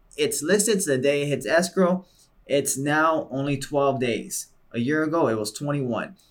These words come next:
Five years ago, in February twenty sixteen, we're talking fifty-two days. So homes are selling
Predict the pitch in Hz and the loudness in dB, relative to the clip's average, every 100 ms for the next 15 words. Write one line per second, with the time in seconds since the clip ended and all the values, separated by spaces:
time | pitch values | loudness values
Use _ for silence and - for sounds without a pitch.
0 | - 170 180 190 226 226 156 139 123 123 | -8 -6 4 8 10 10 6 4 4 2
1 | 131 131 123 117 139 139 131 120 113 - | 4 4 0 -2 0 2 2 2 0 -2
2 | 120 104 - 220 - 226 220 226 - _ | -4 0 4 4 2 -4 -4 -8 -14 _
3 | - 131 151 139 139 120 110 - 190 - | -2 2 4 4 2 -4 -4 8 8 8
4 | 202 190 - 170 170 147 135 135 127 127 | 2 0 0 0 0 2 2 2 2 -4
5 | 117 170 196 180 139 175 165 160 - | -2 0 4 2 2 -2 -2 -4 -10